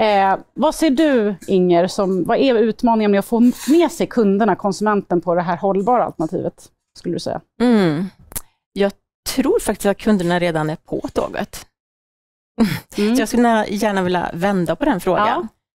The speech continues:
Speaker 2: Eh, vad kan jag göra för kunderna och vad kan jag göra för att hjälpa till som affärsägare och köper in varor och de varorna jag erbjuder till mina kunder?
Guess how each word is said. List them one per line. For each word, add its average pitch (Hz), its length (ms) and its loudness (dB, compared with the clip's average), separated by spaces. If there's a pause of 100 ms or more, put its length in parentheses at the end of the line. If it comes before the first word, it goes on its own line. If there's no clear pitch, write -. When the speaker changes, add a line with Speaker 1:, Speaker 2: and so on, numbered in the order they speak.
(260)
Speaker 2:
Eh, 170 380 0
vad 175 240 -2
kan 180 180 -2
jag 170 180 0
göra 202 280 0
för - 120 -10
kunderna 185 680 -2
och 190 200 -2
vad 180 220 -4
kan 185 140 -2
jag 165 180 0
göra 170 240 -4
för - 120 -4
att 170 60 2
hjälpa 160 280 -2
till - 360 -4 (220)
som 165 420 -2 (120)
affärsägare 165 1000 -4
och 156 240 -6 (220)
köper - 340 -6
in 165 260 -2
varor 160 360 -2
och 156 100 -4
de 151 440 -6
varorna 156 420 -6
jag 151 180 -6
erbjuder 170 500 -4
till 202 400 -2
mina 185 280 -2
kunder? 156 400 -2